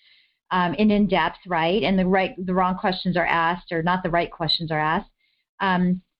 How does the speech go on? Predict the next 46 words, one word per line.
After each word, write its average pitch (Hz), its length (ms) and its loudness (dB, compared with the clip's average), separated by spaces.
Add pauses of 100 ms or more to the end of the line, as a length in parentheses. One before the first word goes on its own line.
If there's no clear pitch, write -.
(160)
the 226 140 0
second 294 300 2
thing 254 160 2
that 190 120 0
could 233 80 2
happen 214 320 0
is 202 180 -2
that 202 220 0 (320)
the 185 140 -6
person 247 340 0
decides 214 380 0
that 214 120 -2
they 226 120 0
don't 240 240 0
wanna 185 180 2
work 175 240 0
with 175 180 -4
you 185 140 0
and 196 100 0
they 180 100 2
tell 196 240 0
you, 196 200 2
you 196 180 0
know, 185 120 0
"Hey, 202 260 2
I've 190 160 -2
got, 190 360 0
you 202 120 -2
know, 185 60 0
my 180 140 2
brother 190 580 0
is 190 200 -2
a 190 60 0
lender 180 520 2
and 175 260 -2
so 175 100 -2
they're 175 100 0
not 175 220 0
gonna 175 140 -2
work 160 180 0
with 160 160 -8
you." 151 160 2
Or 196 220 2
in 196 100 4
your 226 160 2
case, 175 320 0